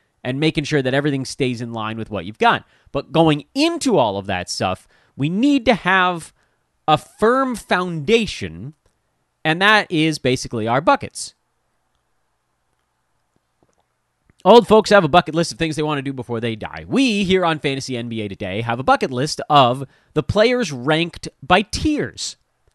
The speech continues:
It's tiers. Not the, well, maybe you can cry a few of 'em. Uh, but I'm talking T I E R S, which I believe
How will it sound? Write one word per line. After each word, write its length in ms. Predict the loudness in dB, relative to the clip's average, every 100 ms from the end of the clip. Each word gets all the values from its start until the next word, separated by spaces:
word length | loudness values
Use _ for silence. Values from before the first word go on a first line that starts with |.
| _ _ _ -2
It's 240 | -2 -2
tiers. 560 | -8 -2 0 0 -2 -12 _ _ _ _ _ _ _ _ _ _ _ _ _ _ _ _ _
Not 280 | -2 -2 4
the, 240 | 4 4 2
well, 240 | 2 4
maybe 240 | 2 -2 -4
you 100 | -6
can 80 |
cry 240 | -4 -2 -2
a 80 | -4
few 180 | -6
of 120 | -6 -8
'em. 220 | -12 -16 _ _ _
Uh, 580 | 0 2 2 -2 -2 -6 -10 _ _ _ _ _ _ _ _
but 240 | 2 2 0 _ _ _ _ _
I'm 140 | -2 0
talking 280 | -2 -4 -10
T 240 | -6 -4
I 440 | -4 -4 -4 -6 -10 _ _ -10
E 180 | -8 -6
R 240 | -2 0 0
S, 460 | -6 -10 -12 -14 -16 _
which 240 | -2 -2 -6 2
I 220 | 4 4
believe 640 | 2 -2 -4 -6 -8 -12